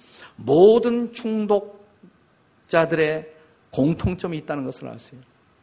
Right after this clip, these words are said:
그것은 자기가 중독이라는 것을 인정하지 않는다는 것입니다. 네. 인정하면,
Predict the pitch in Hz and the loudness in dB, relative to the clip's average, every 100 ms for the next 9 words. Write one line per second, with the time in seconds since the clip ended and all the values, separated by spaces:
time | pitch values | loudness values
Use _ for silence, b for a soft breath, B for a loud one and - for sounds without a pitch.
0 | _ _ 120 127 135 127 135 - 147 156 | _ _ -10 -8 -4 -2 -4 -4 -4 -4
1 | 151 123 113 117 117 139 147 131 107 110 | -4 -4 -6 -8 -6 -4 -4 -6 -6 -8
2 | 110 151 120 85 - - - _ _ _ | -6 -8 -10 -14 -16 -20 -20 _ _ _
3 | _ _ _ _ _ _ 113 92 - _ | _ _ _ _ _ _ -16 -16 -18 _
4 | B B B B - 180 220 220 190 196 | B B B B 0 2 4 4 2 0
5 | 220 131 92 | 0 -2 -6